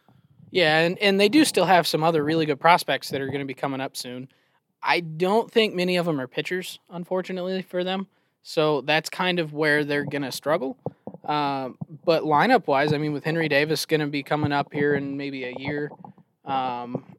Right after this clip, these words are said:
they got, what, Liover Peguero. Um, uh,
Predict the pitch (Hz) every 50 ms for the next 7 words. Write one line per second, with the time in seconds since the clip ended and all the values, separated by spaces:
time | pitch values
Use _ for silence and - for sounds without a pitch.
0 | _ _ _ _ _ - - - - - 139 135 135 131 127 123 - - 123 -
1 | - - 147 143 143 147 139 127 - 147 143 143 139 139 139 139 139 139 135 135
2 | - - _ _ _ - - _ _ _ _ - 139 127 123 123 120 120 123 123
3 | 123 127 - - - - _ - - _ _ _ - _ _ _ _ _ _ _
4 | _ - - 131 123 123 127 131 127